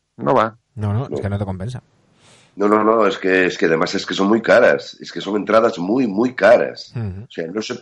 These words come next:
Speaker 3: qué es, qué es lo que no ven. Que después no digan, "Es que es para no perjudicar al abonado". No, al abo-, al abonado, el que está, los que estamos ahora, pues seguimos quejándonos.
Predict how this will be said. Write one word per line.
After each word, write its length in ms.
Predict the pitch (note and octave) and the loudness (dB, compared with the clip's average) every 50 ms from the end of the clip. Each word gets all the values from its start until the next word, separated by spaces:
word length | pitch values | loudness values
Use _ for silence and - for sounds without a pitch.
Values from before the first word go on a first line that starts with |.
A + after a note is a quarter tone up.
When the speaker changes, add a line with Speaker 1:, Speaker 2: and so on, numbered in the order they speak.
| - | -6
Speaker 3:
qué 100 | - A#2+ | 0 0
es, 140 | A#2+ A#2 - | 0 0 0
qué 120 | - C3 A#2+ | -2 -2 0
es 80 | A#2 | 0
lo 100 | B2+ A#2+ | 0 0
que 80 | - G#2+ | 0 2
no 140 | G2 F#2+ G#2+ | 4 4 4
ven. 360 | B2+ A2+ E2+ D2 C#2+ - _ _ _ _ _ _ _ _ _ _ _ _ | 4 4 2 -2 -6 -12 _ _ _ _ _ _ _ _ _ _ _ _
Que 80 | - E2+ | -14 -10
después 300 | D#2+ E2 E2 A#2+ B2 A#2+ | -10 -6 -2 -2 2 2
no 80 | B2 | 4
digan, 240 | A#2+ A#2 G#2+ A2 A#2+ | 4 4 4 2 0
"Es 160 | B2+ A2 - | 0 -4 -4
que 80 | - C#3+ | -2 -4
es 80 | C#3 | -2
para 220 | - - C#3+ C3+ C3+ | 2 2 4 4 4
no 120 | C3+ C3+ | 4 2
perjudicar 520 | C3+ C#3 B2 - A#2+ A#2+ A2 - - A2 G#2 | 0 0 -2 -2 -2 -2 0 2 4 4 6
al 80 | F#2+ | 6
abonado". 340 | F2 D#2 E2 G2 F#2+ D#2 - | 4 4 4 4 2 2 0
No, 160 | - D#2+ F2 | -2 -4 -2
al 80 | F2+ F#2 | 0 0
abo-, 240 | F2+ F2 F2 F2+ G2+ | 0 0 0 -2 -2
al 320 | - F#2 F2+ F2+ F2 F2 | 0 2 2 4 4 4
abonado, 320 | E2 D#2+ E2+ G#2 C#3+ E3 | 4 2 4 2 2 2
el 100 | F3 D#3+ | 2 -2
que 80 | - C3+ | -6 -8
está, 300 | A#2 - - B2+ B2 B2 | -8 -4 -2 -2 0 0
los 160 | G#2 G2 F2+ | -2 -6 -8
que 80 | - G2+ | -10 -10
estamos 300 | - B2+ B2+ C3 - A#2 | -6 -6 -6 -4 -2 0
ahora, 380 | B2 C#3 D3 D3+ D3+ - - _ _ _ _ - - - - _ _ - | 2 2 2 2 0 -4 -10 _ _ _ _ -20 -20 -20 -20 _ _ 0
pues 140 | G#2+ G#2+ - | 0 0 2
seguimos 340 | G#2 G#2 A2+ B2 C3+ B2+ | 2 2 4 4 2 2
quejándonos. 800 | B2 - G#2 - G2 G2+ F2+ E2 D#2+ D2 C#2+ C#2+ - - _ _ | 0 0 0 4 4 4 4 2 -2 -4 -4 -8 -10 -14 _ _